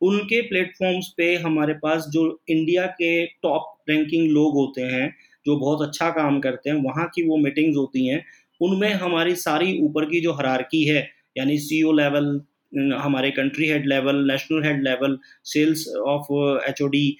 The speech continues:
वगैरह वगैरह सभी आते हैं वहाँ पे। तो जितने भी वहाँ डिपार्टमेंट्स हैं, वो सभी के जो लीडर्स हैं, वो वहाँ जब देखते हैं ऐसे लोगों को,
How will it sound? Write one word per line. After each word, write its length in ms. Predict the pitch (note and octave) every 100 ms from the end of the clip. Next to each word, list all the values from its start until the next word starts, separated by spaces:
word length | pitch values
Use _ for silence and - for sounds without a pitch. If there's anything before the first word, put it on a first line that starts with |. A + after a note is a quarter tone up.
| - -
वगैरह 460 | D#3+ F#3 F#3+ F3 E3
वगैरह 280 | C#3 C#3+ D3
सभी 280 | D#3+ D3+ D3+
आते 280 | A#2+ A#2+
हैं 180 | A#2+ A#2
वहाँ 140 | A2+ A2
पे। 400 | A2+ G#2+ - _ _ _ _ _ _ - _ _
तो 160 | F3 D3
जितने 380 | D#3 G#3 B3 C4+
भी 180 | B3
वहाँ 280 | A3+ G3 G#3
डिपार्टमेंट्स 600 | F#3 F3+ D3+ D#3 F3 F3
हैं, 80 | F3+
वो 160 | E3 E3+
सभी 300 | - D3 D#3+
के 140 | E3+
जो 120 | E3
लीडर्स 480 | D#3+ C#3 C#3 F3 E3
हैं, 140 | E3 D#3
वो 80 |
वहाँ 240 | D3+ D3 C#3+
जब 140 | D3 -
देखते 320 | C3+ - E3+
हैं 180 | D#3 C#3+
ऐसे 300 | C#3 C3+ F3+
लोगों 320 | E3 D3 D3
को, 300 | D3 D3